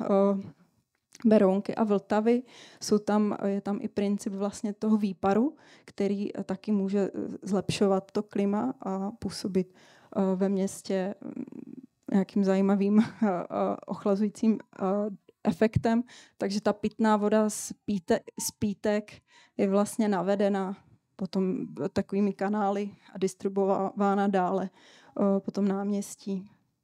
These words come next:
Eh, tady je příklad realizace, eh, v Mnichovicích, eh, kde se vlastně, eh, jenom malinkým opatřením,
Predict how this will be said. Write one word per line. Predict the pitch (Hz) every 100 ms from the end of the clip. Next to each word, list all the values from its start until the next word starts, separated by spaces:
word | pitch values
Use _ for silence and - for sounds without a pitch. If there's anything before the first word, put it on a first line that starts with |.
| _ _ _ _ _ _ - - - - -
Eh, | 196
tady | 202 202
je |
příklad | 196 - - 196 185
realizace, | - 190 196 220 233 226 226 247 233
eh, | 233 - - - 202 202 202 202 202 202
v | 190
Mnichovicích, | 180 196 185 - 226 247 - 240 240 - 208
eh, | 202
kde | 196 202 196 208 _ _ _ -
se | - - 202 202 202 208
vlastně, | 196 196 - 214 202 -
eh, | - 190 190
jenom | 202 214 214
malinkým | 208 214 240 240 196
opatřením, | 190 226 226 226 226 226